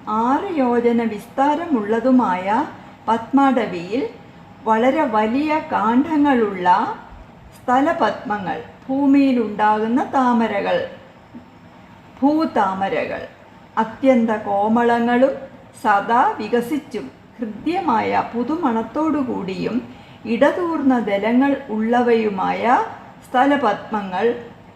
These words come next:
വലിയ മരങ്ങളിൽ കോടിക്കോടിക്കണക്കിന് അവിടെ കാണപ്പെടുന്നു. ഹിമാലയ സാനുക്കളിൽ ഇന്നും ഈ സ്ഥലപത്മങ്ങൾ അല്ലെങ്കിൽ ഭൂതാമരകളുണ്ട്. ആംഗലേയ ഭാഷയിൽ അവയെ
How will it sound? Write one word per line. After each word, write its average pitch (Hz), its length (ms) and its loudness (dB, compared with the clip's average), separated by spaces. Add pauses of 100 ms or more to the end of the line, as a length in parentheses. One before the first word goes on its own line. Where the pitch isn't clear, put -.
(100)
വലിയ 247 420 2
മരങ്ങളിൽ 208 840 0 (280)
കോടിക്കോടിക്കണക്കിന് 254 1600 0
അവിടെ 214 380 -2
കാണപ്പെടുന്നു. 202 800 -4 (640)
ഹിമാലയ 320 680 2
സാനുക്കളിൽ 233 840 0
ഇന്നും 247 440 2 (140)
ഈ 233 160 -6
സ്ഥലപത്മങ്ങൾ 214 1160 -2 (300)
അല്ലെങ്കിൽ 196 460 -2
ഭൂതാമരകളുണ്ട്. 214 1500 0 (600)
ആംഗലേയ 349 680 0
ഭാഷയിൽ 233 720 2
അവയെ 202 680 0